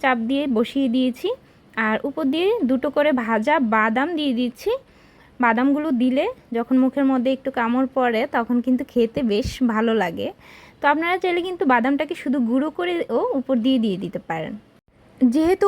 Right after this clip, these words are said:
ওভেন ছাড়া বেক করব, তো এখানে আমি একটা প্যানে বেক করব। তো এই প্যানটা আমি যতক্ষণ বিস্কুটের ডোটা তৈরি করেছিলাম, ঠিক ততক্ষণ ধরেই এই প্যানটা গরম করতে বসিয়ে দিয়েছি। খুব ভালোভাবে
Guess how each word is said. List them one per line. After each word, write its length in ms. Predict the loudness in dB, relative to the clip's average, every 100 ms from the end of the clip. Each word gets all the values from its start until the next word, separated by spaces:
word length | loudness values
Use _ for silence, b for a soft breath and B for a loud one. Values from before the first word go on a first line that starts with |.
| 2
ওভেন 300 | 2 2 -2 -2
ছাড়া 420 | 0 2 2 2
বেক 220 | 0 -2 -2
করব, 280 | -2 0 0 -2 -4 _
তো 60 | -4 -4
এখানে 240 | -4 -2 0
আমি 200 | -2 -2
একটা 280 | -6 -4 -4 -4 -4
প্যানে 340 | -2 2 2 2
বেক 220 | 2 0 -2
করব। 280 | -8 -6 -8 -12 -16 B B B
তো 120 | -14 -6 -2
এই 80 | -2
প্যানটা 360 | -2 -2 2 2 2 -2 _ _ -6
আমি 260 | 0 2 2 0 0
যতক্ষণ 420 | -2 -4 -6 -2
বিস্কুটের 460 | -2 -2 -4 -2 0
ডোটা 240 | 2 0 -2
তৈরি 220 | -4 -4
করেছিলাম, 520 | -4 -4 -4 -6 -6 -8 _ _ -10
ঠিক 140 | -10 -10 _
ততক্ষণ 600 | 2 2 2 -2 -6 -6 -2
ধরেই 380 | 2 2 2 -2 -2
এই 120 | -6 -4
প্যানটা 280 | -2 0 -2 0
গরম 200 | 2 2
করতে 240 | 0 -2 -2
বসিয়ে 360 | -2 0 -2 -4
দিয়েছি। 380 | -4 -8 -12 -18 -10
খুব 200 | -2 0 0 0
ভালোভাবে 580 | 2 2 2 0 -2